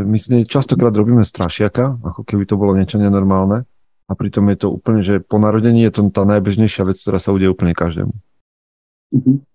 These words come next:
Speaker 1: A mňa, a ja by som presne, ja by som nechcel, že mám nejakú ťažkú nehodu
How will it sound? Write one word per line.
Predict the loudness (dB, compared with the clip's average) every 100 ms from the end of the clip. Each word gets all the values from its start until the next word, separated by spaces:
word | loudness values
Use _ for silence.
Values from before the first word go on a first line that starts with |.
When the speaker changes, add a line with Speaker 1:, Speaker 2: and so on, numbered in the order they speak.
| _ -6
Speaker 1:
A |
mňa, | 0 2 2 -2 -20 -20 _ _
a | -6 -4 0
ja | 0
by | 2
som | 2
presne, | 2 2 2
ja | 0
by | 0
som | 0 2
nechcel, | 0 0 0 0
že | 0 2
mám | 4
nejakú | 2 2 -2
ťažkú | -4 -4 0
nehodu | 0 2 0